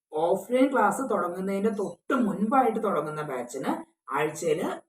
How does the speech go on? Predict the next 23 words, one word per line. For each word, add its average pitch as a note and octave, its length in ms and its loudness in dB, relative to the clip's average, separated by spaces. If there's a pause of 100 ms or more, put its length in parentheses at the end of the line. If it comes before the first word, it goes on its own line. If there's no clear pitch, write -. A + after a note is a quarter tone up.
മൂന്ന് G#3+ 480 4
ദിവസം D#3 420 -4
വരെ - 320 -4 (280)
ഓൺലൈൻ E3+ 520 -4
ക്ലാസ്സുകളും B2+ 640 -4 (120)
നമ്മൾ B2+ 200 -6
ഉൾപ്പെടുത്തിയിട്ടുണ്ട്. G2+ 800 -10 (880)
അങ്ങനെ C4 200 6
നമ്മൾ G#3+ 160 4
ആറ് G3 340 6
മാസം A3 380 0
കണ്ടിന്യുവസ് F3 600 -4
ആയിട്ട് D3+ 260 -4
ക്ലാസ് F3+ 320 0
എടുക്കും. - 440 -4 (200)
ഇപ്പൊ G#3+ 160 -2
നമുക്ക് A#3 260 0
നോട്ടിഫിക്കേഷൻ A3 880 0
വന്നില്ല A3 600 2
എങ്കില് A#2 560 0 (560)
നമ്മൾ G3 140 0
താൽക്കാലികമായിട്ട് G3+ 1300 0
ക്ലാസ്സുകൾ C3 600 -6